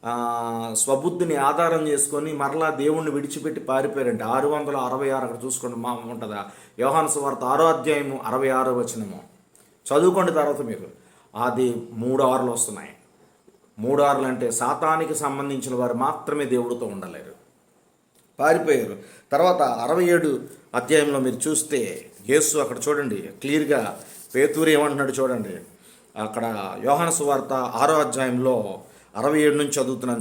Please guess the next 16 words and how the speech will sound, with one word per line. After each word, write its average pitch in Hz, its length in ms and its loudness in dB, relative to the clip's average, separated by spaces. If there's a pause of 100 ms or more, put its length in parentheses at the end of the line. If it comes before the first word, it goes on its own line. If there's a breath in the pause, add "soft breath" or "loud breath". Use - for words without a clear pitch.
చూడండి. 104 280 -6
"కాబట్టి 180 420 0 (360)
యేసు, 143 520 0 (280 loud breath)
'మీరు 131 220 0
కూడా 196 540 2
వెళ్ళవలనని 160 1080 0
ఉన్నారా?' 127 640 2 (100)
అని 131 540 0 (380 loud breath)
ప్రన్-, 123 880 -2
ప్రన్-, 127 600 -4
పన్నెండు 151 360 -2
మందిని 151 600 0
అడుగగా, 127 680 0 (260 loud breath)
సీమోను 185 520 0
పేతురు, 151 480 0
'ప్రవ్వా, 120 840 2